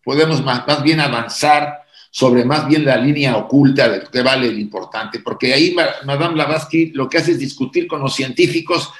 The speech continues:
de por qué no aceptan a los gigantes, de por qué sí, por qué no, que por qué las piedras que hablaban tampoco las reconocen y que sí hablaban y habla, ah, menciona muchas, muchas situaciones sobre ese caso, ¿no? Yo todo eso no lo he metido,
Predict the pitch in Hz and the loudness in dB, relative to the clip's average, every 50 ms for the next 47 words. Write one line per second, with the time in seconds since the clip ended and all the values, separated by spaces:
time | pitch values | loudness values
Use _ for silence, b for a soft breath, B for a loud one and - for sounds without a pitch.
0 | B B _ 135 131 135 - 120 120 - 175 175 170 165 160 160 208 - 151 147 | B B _ 0 0 0 0 -4 -2 0 0 0 2 0 0 0 0 0 0 -2
1 | 139 131 120 117 107 110 110 - - 120 120 139 143 143 143 139 - - 110 - | -2 -2 -2 -4 -4 -6 -4 -2 -2 0 2 2 2 0 -2 -6 -8 -8 -8 -8
2 | - 110 104 - 120 107 - - 156 170 175 175 - - 120 120 - 113 110 113 | -8 -12 -10 -10 -8 -8 -2 0 2 2 2 2 0 -4 -6 -4 -2 -4 -2 0
3 | 135 151 165 165 - B B B B B B _ _ _ _ _ _ - 139 143 | 0 0 0 0 -2 B B B B B B _ _ _ _ _ _ -2 0 0
4 | 135 123 127 156 156 156 143 - - - 165 160 151 135 - - - 117 120 139 | -2 -2 -2 0 0 2 0 0 2 2 2 2 2 2 0 0 0 0 2 2
5 | 151 151 143 135 127 - 131 - - 147 151 147 135 120 110 104 107 113 - 110 | 2 2 0 -2 -2 -2 -4 -4 -2 -2 -2 -2 0 0 0 -2 -4 -6 -6 -4
6 | 113 131 151 165 156 151 147 139 123 - - 117 - - 135 131 113 120 139 156 | -2 0 0 0 0 0 -2 -2 -4 -4 -4 -4 -2 0 0 0 0 0 0 0
7 | 165 160 151 131 123 117 117 127 143 151 143 127 127 - - - _ - - 139 | 0 0 0 0 -2 -2 0 0 0 0 0 -2 -2 -4 -10 -16 _ -4 -2 -2
8 | - - 131 131 127 120 - 170 175 170 151 139 131 180 214 214 202 165 143 - | -2 -2 -2 -4 -4 -2 0 0 0 0 0 -2 0 -2 -2 0 0 -2 -2 -2
9 | - - - - _ _ _ _ _ _ _ - 175 151 - 190 156 - 151 143 | -6 -10 -14 -18 _ _ _ _ _ _ _ -6 -4 -2 0 0 0 0 0 -2
10 | - 123 120 110 - - 175 185 180 151 131 120 - 120 107 117 123 120 - 120 | 0 -2 -2 -2 2 2 2 2 2 0 -2 -2 -2 -2 0 0 0 0 0 -4
11 | 107 - - - 53 - - - - _ _ - - - - - - _ _ _ | -6 -6 -8 -12 -12 -12 -14 -16 -18 _ _ -16 -14 -12 -12 -14 -16 _ _ _
12 | _ _ _ B B B B B B B - 165 180 185 175 190 185 170 175 180 | _ _ _ B B B B B B B 2 2 2 4 2 2 4 4 4 2
13 | 170 165 156 143 147 151 151 151 151 143 135 123 117 - 123 120 104 - - | 2 -2 -2 -2 0 2 4 4 4 2 0 -2 -2 -2 -2 -2 -2 -2 -8